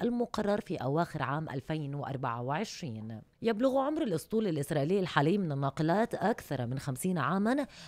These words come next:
ويعتمد على طائرات بوينغ سفن أو سفن. أما الأسطول الجديد من الناقلات كي إس فورتي سكس وفق نيويورك تايمز يمنح إسرائيل نطاقا وقدرة أكبر بكثير، لأنه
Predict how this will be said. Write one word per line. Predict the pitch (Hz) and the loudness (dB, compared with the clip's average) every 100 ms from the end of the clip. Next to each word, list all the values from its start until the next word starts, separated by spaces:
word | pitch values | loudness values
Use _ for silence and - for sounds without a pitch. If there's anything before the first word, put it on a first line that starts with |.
| - | -2
ويعتمد | 147 135 - 196 190 | 2 2 2 0 2
على | 175 151 208 269 | 2 2 2 2
طائرات | 220 151 147 139 127 | 2 0 2 0 0
بوينغ | 156 220 240 254 208 - | 2 2 2 0 0 -2
سفن | - 196 131 | 0 0 0
أو | 139 147 | 0 -2
سفن. | - 190 240 294 302 - - 147 143 | 0 0 2 2 0 -4 -16 -4 -2
أما | 127 | 0
الأسطول | 135 - 208 | -2 2 4
الجديد | 165 135 139 196 190 | 4 2 2 2 2
من | 185 127 | 0 -2
الناقلات | 123 135 - 185 202 214 | -2 -2 0 2 2 0
كي | - 320 285 165 | 0 2 2 2
إس | - | -4
فورتي | - 165 - 127 | 0 0 2 -2
سكس | - 262 - 151 | 0 0 0 -2
وفق | 120 - | -2 0
نيويورك | 127 139 180 135 - | -2 0 0 -2 -2
تايمز | 190 247 277 202 - - - - | -2 0 0 -2 -8 -16 -14 -6
يمنح | 123 120 - 175 196 | -4 -4 -2 -2 -2
إسرائيل | - 202 - 233 147 120 175 | -2 2 2 4 2 0 -2
نطاقا | 220 220 175 - 143 | -2 0 -4 -2 0
وقدرة | 160 - 196 139 135 | 0 0 0 0 -2
أكبر | 135 - - 156 123 | -4 -4 -6 -4 -4
بكثير، | 123 226 262 - 220 247 285 - - - | -2 -2 -2 -2 0 2 2 -2 -16 -6
لأنه | - - 180 170 | 0 0 0 0